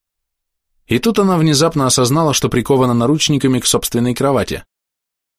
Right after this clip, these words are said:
В ярости Констанс попыталась освободиться, но своими попытками привлекла внимание похитителей.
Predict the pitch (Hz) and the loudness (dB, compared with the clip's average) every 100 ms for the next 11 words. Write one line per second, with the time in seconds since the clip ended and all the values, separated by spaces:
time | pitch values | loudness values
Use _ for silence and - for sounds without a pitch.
0 | _ 85 87 107 107 - 98 98 95 110 | _ -4 0 2 0 0 -2 0 0 0
1 | 104 - 95 98 92 - - 92 87 85 | -2 -2 -2 0 0 0 0 0 0 -2
2 | 87 170 - _ _ - 113 - 127 135 | -2 -4 -6 _ _ -4 -2 2 2 2
3 | 127 123 160 - 156 135 131 120 113 135 | 0 0 0 0 0 0 0 0 0 0
4 | 135 110 98 104 104 117 143 - 127 78 | 2 0 0 0 -2 -4 -6 -6 -6 -8
5 | 62 | -10